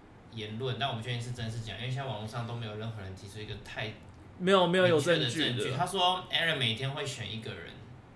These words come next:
Speaker 1: 对他很严厉，对他，而且他有时用命这个字。
Speaker 2: 三小啊。
Speaker 1: 每天会选一个人，然后可能就像我们在节目上看到整或是怎么样，然后隔天就会换别人。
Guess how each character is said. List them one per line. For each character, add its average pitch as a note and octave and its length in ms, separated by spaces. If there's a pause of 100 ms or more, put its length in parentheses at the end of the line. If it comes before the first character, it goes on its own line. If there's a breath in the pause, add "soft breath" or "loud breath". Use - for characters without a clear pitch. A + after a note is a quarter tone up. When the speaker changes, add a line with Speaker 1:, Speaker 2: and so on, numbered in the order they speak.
(800)
Speaker 1:
对 B2 140
他 A2+ 160
很 A2 180
严 F2 200
厉， F#2+ 140 (420)
对 A#2+ 80
他， B2 180
而 D#3 60
且 D3 140
他 D3+ 180
有 C3+ 120
时 C3 100
用 C#3 120
命 C3 200
这 A2+ 100
个 G#2+ 100
字。 - 180 (280)
Speaker 2:
三 A3+ 200
小 D3 300
啊。 D3 320
Speaker 1:
每 C#3 140
天 D#3 120
会 F#3+ 80
选 C3+ 220
一 - 40
个 C3 80
人， G2 240
然 C#3 100
后 E3 60
可 D#3+ 60
能 B2+ 120
就 - 80
像 C#3 380
我 B2 60
们 A#2 220
在 D3+ 140
节 C3 80
目 B2 80
上 C3 140
看 C3 100
到 B2 200
整 - 140 (260)
或 C#3 80
是 C3+ 160
怎 A#2 140
么 - 100
样， G#2 220
然 G#2 120
后 C3+ 300 (560 loud breath)
隔 B2 160
天 C3 140
就 C3 80
会 B2+ 100
换 B2 160
别 G2 100
人。 - 100